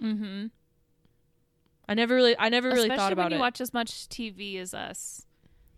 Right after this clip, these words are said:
Speaker 1: You gotta, we ha-, we need to, we can't commit ourselves to mediocre T V. It's really hard for us.
Speaker 2: It really
Speaker 1: We did it a couple
Speaker 2: is.
Speaker 1: times this year,
Speaker 2: <laughs>
Speaker 1: and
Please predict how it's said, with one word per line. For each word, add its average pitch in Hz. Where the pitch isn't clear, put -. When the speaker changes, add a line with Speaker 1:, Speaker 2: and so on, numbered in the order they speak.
Speaker 1:
You 220
gotta, 226
we 233
ha-, 240
we 233
need 262
to, -
we 254
can't 294
commit 302
ourselves 220
to 214
mediocre 185
T 196
V. 165
It's -
really 226
hard 190
for -
us. -
Speaker 2:
It 262
really 269
Speaker 1:
We 262
did 381
it 226
a 214
couple -
Speaker 2:
is. 269
Speaker 1:
times 240
this 226
year, 190
Speaker 2:
<laughs> -
Speaker 1:
and 370